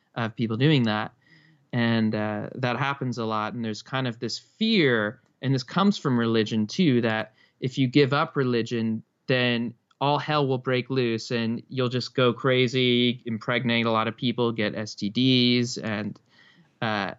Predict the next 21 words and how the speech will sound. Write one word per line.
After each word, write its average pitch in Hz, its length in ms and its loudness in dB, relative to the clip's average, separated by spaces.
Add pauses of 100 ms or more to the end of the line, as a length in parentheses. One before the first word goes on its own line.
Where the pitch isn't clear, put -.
(140)
it, 160 200 -2
it's 185 280 2
just 202 220 0
not 160 200 2
true. 127 440 0
I, 143 260 -2
I 151 80 -2
guess 190 240 -4
what 180 100 0
I 165 100 0
recommend 156 580 -2
to 127 100 -6
people 117 640 -4 (640)
is, 127 420 0 (160)
uh, 127 220 -14
first 175 360 0
of 160 100 0
all, 160 100 4
to 147 60 2
have 127 180 -2
patience 139 760 -2